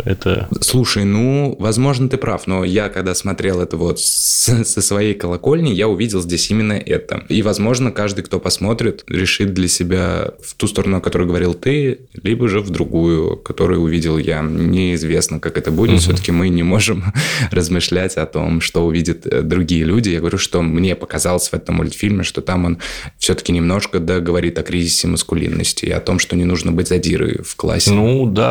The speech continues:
Speaker 1: да, так я и говорю, что, скорее всего, это так и есть,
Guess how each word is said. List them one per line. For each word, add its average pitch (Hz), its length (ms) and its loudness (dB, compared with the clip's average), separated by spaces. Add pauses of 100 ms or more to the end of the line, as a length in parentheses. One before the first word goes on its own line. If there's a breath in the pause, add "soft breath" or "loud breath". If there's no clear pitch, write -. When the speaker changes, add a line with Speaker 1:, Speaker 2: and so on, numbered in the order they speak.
(100)
Speaker 1:
да, 90 200 0
так - 260 -6
я 107 80 2
и 113 80 2
говорю, 131 320 2
что, 87 320 -2
скорее 107 380 0
всего, 113 260 0
это 92 180 -2
так 90 260 -4
и 87 40 0
есть, 92 600 -2